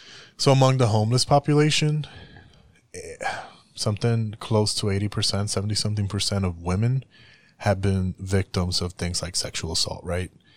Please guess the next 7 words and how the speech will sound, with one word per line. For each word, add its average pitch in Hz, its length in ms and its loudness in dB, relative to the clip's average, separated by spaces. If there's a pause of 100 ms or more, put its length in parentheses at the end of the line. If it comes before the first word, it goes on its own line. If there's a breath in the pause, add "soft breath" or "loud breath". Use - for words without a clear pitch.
(340 soft breath)
So 95 500 2
when 98 280 2
I 98 440 4
have 101 520 2
a 95 140 -2
female 98 520 -2
client, 117 680 0